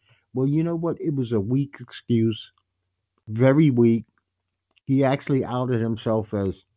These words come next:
he didn't care is all it was. Basically, it was an interrogation where he was trying to remove himself from fault,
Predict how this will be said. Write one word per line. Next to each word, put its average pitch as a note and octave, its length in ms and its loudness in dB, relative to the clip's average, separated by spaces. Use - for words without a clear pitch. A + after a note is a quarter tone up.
he C#3 100 4
didn't B2+ 260 2
care F3 300 2
is A2+ 180 -4
all A2+ 360 -2
it G#2 80 -2
was. F2+ 380 -6
Basically, B2+ 640 -2
it B2+ 80 -6
was C3 180 -2
an A#2+ 120 0
interrogation A#2 840 -2
where G#2 160 2
he D3 180 0
was D3+ 140 -4
trying G#2 320 -6
to F#2+ 180 -6
remove C3+ 420 2
himself C3 580 0
from A2 240 -2
fault, E2+ 340 -4